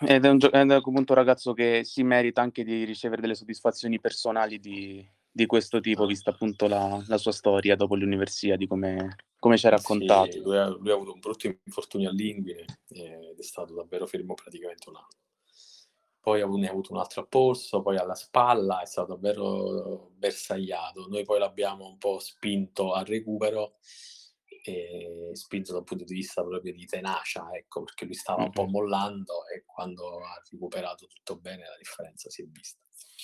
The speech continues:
Speaker 2: Su Gianluca invece, tredici, tu dicevi, "Sì, non è la prima volta", è così, ci ha fatto già vincere qualche altra volta all'ultimo secondo, ma anche lì Vicenza non lo conosceva bene Gianluca. Mm,
Speaker 1: Mm.
Speaker 2: io mi ricordo il commento di gara uno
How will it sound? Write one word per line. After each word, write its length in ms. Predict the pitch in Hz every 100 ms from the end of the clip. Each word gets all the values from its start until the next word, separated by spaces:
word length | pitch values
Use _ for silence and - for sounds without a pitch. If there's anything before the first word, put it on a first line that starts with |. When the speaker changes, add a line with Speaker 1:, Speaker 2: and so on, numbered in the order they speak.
| -
Speaker 2:
Su 180 | - -
Gianluca 460 | 131 135 120 110 98
invece, 360 | 101 104 -
tredici, 420 | 98 117 107 98 98
tu 80 |
dicevi, 360 | 104 101 101 98
"Sì, 140 | 98
non 160 | 104 104
è 40 | 107
la 100 | 107
prima 200 | 113 113
volta", 380 | 117 107 -
è 60 | 98
così, 420 | - 113 107 101
ci 120 | 98 -
ha 20 |
fatto 280 | 101 101 95
già 160 | 101
vincere 520 | 98 101 98 - 95
qualche 280 | 92 95 -
altra 260 | 95 - 92
volta 320 | 95 92 -
all'ultimo 400 | 92 98 - 98
secondo, 440 | 101 101 113 110
ma 260 | 95 95 - -
anche 280 | 113 120
lì 260 | 117 120 117
Vicenza 800 | 104 98 123 127 123 113 98 - - - - - - _ _
non 320 | 104 104 120 131
lo 120 | 113
conosceva 640 | - 107 98 - 98 95
bene 280 | - 92 90
Gianluca. 580 | - - 92 87 87 90 - _ _ _ -
Mm, 540 | 82 85 82 90 95 95 123 - _ -
Speaker 1:
Mm. 720 | - - - 95 95 98 98
Speaker 2:
io 160 | 110 110
mi 80 | 104
ricordo 540 | 101 101 95 101 101
il 100 | 95
commento 480 | - 98 107 113 110
di 100 | 107
gara 220 | 104 107
uno 540 | 113 117 113 98 92